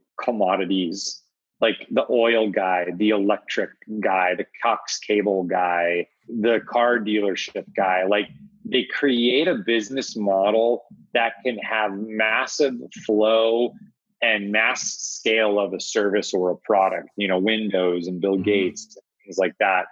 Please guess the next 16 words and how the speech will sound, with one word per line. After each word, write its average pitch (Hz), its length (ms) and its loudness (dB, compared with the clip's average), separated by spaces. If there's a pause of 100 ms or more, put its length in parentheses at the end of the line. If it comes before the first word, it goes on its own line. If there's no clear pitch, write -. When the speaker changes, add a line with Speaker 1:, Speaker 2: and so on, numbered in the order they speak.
(460)
Speaker 1:
And 131 100 -2
so 156 160 2
that 170 320 2
was 220 220 -2
like, 123 260 2 (300)
like, 123 180 2 (120)
could 170 160 -2
we 262 140 2
make 202 340 -2
design 127 600 -2
like 117 240 2
a 98 60 -6
commodity? 123 840 0
Not 247 340 0
in 156 260 -2
the, 110 300 2